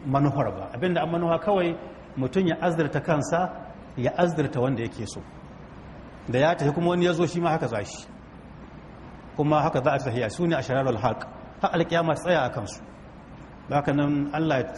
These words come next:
Allah ya taimake mu kuma ya ba mu ikon gyarawa. Shugabanninmu Allah ya ba su, ya sa musu tunani a cikin zuciyarsu, kuma ya ba su damar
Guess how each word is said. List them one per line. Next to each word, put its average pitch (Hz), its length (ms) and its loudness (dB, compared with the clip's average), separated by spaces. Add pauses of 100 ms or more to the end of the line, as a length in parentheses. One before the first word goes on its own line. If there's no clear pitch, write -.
(200)
Allah 147 240 4
ya 120 80 2
taimake 120 440 0
mu 151 80 4
kuma 139 180 0
ya 120 60 4
ba 143 140 4
mu 131 140 2
ikon 123 200 -2
gyarawa. 101 480 2 (640)
Shugabanninmu 135 580 4
Allah 143 200 2
ya 123 60 2
ba 147 180 4
su, 127 280 -2 (340)
ya 135 100 -4 (240)
sa 156 180 4
musu 147 300 0
tunani 127 400 2
a 135 60 -2
cikin - 200 -2
zuciyarsu, 156 600 0 (380)
kuma 147 160 2
ya 123 80 4
ba 147 140 4
su 147 120 -2
damar 143 520 4